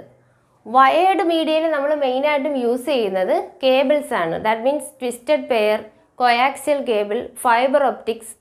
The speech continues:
ഇതൊക്കെയാണ് നമ്മൾ യൂസ് ചെയ്യുന്നത്. So വയർലെസ് മീഡിയം വരുമ്പോൾ നമ്മൾ ഉപയോഗിക്കുന്ന സിഗ്നൽസ്, ആ, ഇൻഫ്രാറെഡ്, മൈക്രോവേവ്, റേഡിയോ വേവ് ഇതെല്ലാമാണ് യൂസ് ചെയ്യുന്നത്. So ഈ ഒരു നെറ്റ്വർക്കിൽ നമ്മൾ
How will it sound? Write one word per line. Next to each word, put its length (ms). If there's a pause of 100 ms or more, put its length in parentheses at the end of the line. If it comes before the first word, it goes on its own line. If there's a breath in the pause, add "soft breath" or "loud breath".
ഇതൊക്കെയാണ് 440
നമ്മൾ 240
യൂസ് 220
ചെയ്യുന്നത്. 380 (480 soft breath)
So 80 (140)
വയർലെസ് 580
മീഡിയം 360
വരുമ്പോൾ 400
നമ്മൾ 220
ഉപയോഗിക്കുന്ന 460
സിഗ്നൽസ്, 600 (600 soft breath)
ആ, 20 (260)
ഇൻഫ്രാറെഡ്, 720 (360)
മൈക്രോവേവ്, 840 (280)
റേഡിയോ 380 (100)
വേവ് 280 (240)
ഇതെല്ലാമാണ് 520 (100)
യൂസ് 220
ചെയ്യുന്നത്. 380 (1600 soft breath)
So 100 (280)
ഈ 40 (140)
ഒരു 100 (120)
നെറ്റ്വർക്കിൽ 500 (380)
നമ്മൾ 180